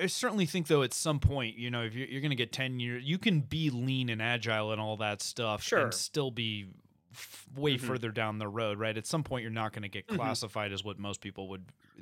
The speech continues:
Speaker 1: but I, I, I think your point is well taken that
Speaker 2: Mm-hmm.
Speaker 1: it's a mentality piece, right? Like, we
Speaker 2: Mm-hmm.
Speaker 1: wanna operate close. Uh, uh, to me, I think about maybe what the organizational structure looks like,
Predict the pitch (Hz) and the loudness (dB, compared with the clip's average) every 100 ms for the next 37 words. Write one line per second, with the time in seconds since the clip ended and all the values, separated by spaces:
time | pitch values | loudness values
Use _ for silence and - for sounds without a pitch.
0 | 85 139 147 151 147 151 143 139 165 170 | -6 -2 0 0 2 2 0 -2 0 0
1 | 156 - 151 131 113 - _ - 123 - | -2 -2 -2 -2 -2 -6 _ -4 -4 -2
2 | 127 110 107 104 113 104 127 117 104 - | -4 -4 -6 -2 -2 -2 -4 -6 -8 -12
3 | - - - - 139 143 131 131 120 113 | -20 -20 -14 -8 -2 0 0 2 2 2
4 | 110 104 101 101 - 113 110 107 110 120 | -2 -6 -8 -8 -6 -2 -2 -2 -2 -4
5 | 110 127 127 151 151 139 131 123 123 123 | -4 -6 0 4 4 4 2 2 2 2
6 | 120 117 113 110 - - 127 120 113 - | 2 2 2 0 -6 -8 -2 0 0 0
7 | - - - - - - 147 113 - - | -4 -6 -14 -20 -8 -2 -2 -2 -14 -16
8 | - 147 170 185 214 160 147 165 147 117 | -6 0 4 6 6 6 4 2 2 4
9 | 123 120 120 127 123 120 110 120 120 120 | 4 4 2 -2 0 -4 -6 -6 -4 -2
10 | 120 117 110 104 123 117 98 - - - | -2 -2 -4 -4 -2 -4 -4 -4 -6 -6
11 | - 101 95 - - - - - | -6 -8 -8 -10 -12 -14 -16 -20